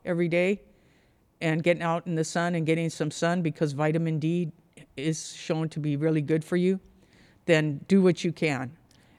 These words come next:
And that's, that's the only thing is, you know, we all can do something every day to make ourselves better and make ourselves healthier.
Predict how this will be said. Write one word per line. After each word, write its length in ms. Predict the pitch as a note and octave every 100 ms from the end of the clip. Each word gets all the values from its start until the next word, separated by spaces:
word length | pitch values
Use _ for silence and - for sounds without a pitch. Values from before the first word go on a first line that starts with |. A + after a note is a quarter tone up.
| _
And 460 | E3 D#3 D3 C3+ -
that's, 340 | F#3 G#3+ - - - - -
that's 240 | - C4 -
the 80 | C#4
only 220 | B3 A#3+
thing 260 | A#3+ A#3
is, 300 | A3 F#3 - - - _
you 120 | - G#3
know, 240 | F3 E3+ -
we 140 | G3 A#3
all 160 | C#4
can 180 | C#4+ C#4+
do 160 | G#3 A#3+
something 420 | - G#3+ G#3 A3+
every 260 | G3+ G3+ F3
day 220 | E3 F#3
to 120 | E3+
make 240 | D#3 D#3+
ourselves 400 | D#3+ D#3 F3 D#3
better 440 | C#3+ D3 D3+ E3+ F3
and 120 | D#3
make 200 | D3+ D3
ourselves 400 | D3+ D3+ D3+ C#3
healthier. 560 | - D3+ - F#3+ F3+ F#3+